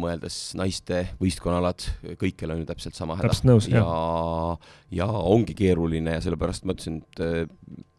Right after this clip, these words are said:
Speaker 1: mina, äh, treenerina, kui ma ennast Andrei kingadesse praegu paneksin, eh, siis mõtleks ja suunaks, et ainukene võimalus, kui tõesti on võimed ja on soov olla tippsportlane, siis tuleb vaadata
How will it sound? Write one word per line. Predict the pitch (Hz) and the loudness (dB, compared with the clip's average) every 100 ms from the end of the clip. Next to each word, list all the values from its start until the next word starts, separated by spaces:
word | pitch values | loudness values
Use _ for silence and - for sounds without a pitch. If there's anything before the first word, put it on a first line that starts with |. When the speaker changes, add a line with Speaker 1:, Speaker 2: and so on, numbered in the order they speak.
| 87 | 2
Speaker 1:
mina, | 98 92 90 - - - _ - | 4 4 2 -2 -10 -20 _ -8
äh, | 90 85 - _ _ _ _ _ _ _ - | -4 -4 -8 _ _ _ _ _ _ _ -2
treenerina, | - 95 98 95 110 120 | 0 2 2 2 -2 -2
kui | 90 | -2
ma | 90 | 0
ennast | 87 - | -2 -2
Andrei | 87 92 92 87 82 | -2 2 2 2 0
kingadesse | 95 85 87 - - | -2 -2 -2 -4 -2
praegu | 87 78 | -2 0
paneksin, | 90 85 - 82 - - - - | 0 -2 -4 -8 -10 -20 -12 -4
eh, | 87 87 | 0 0
siis | 87 87 85 85 - 90 | 0 -2 -2 -2 -4 0
mõtleks | 95 101 - 90 - - | 2 2 0 -4 -4 -6
ja | 87 | -4
suunaks, | - 95 90 - - | 0 2 2 0 -6
et | - - | -8 -4
ainukene | 87 95 90 - 87 87 | 2 4 2 0 0 2
võimalus, | 101 90 85 - | 2 2 0 -2
kui | 90 - | -4 0
tõesti | 95 90 - 87 82 _ _ - | 2 2 -2 -8 -8 _ _ -2
on | 87 85 85 85 82 80 | 2 2 2 0 -2 2
võimed | 95 107 143 - - - _ - | 4 4 2 -6 -12 -14 _ -4
ja | 87 87 | -2 2
on | |
soov | 117 117 90 - - | 4 6 4 0 -2
olla | 90 90 90 | 0 2 2
tippsportlane, | - - 113 - 95 90 - - - | 0 0 0 0 -2 -2 -6 -20 -12
siis | - 87 82 | -4 -2 -2
tuleb | - 87 87 90 | 0 2 2 2
vaadata | 87 87 - 90 | 0 -2 -4 -2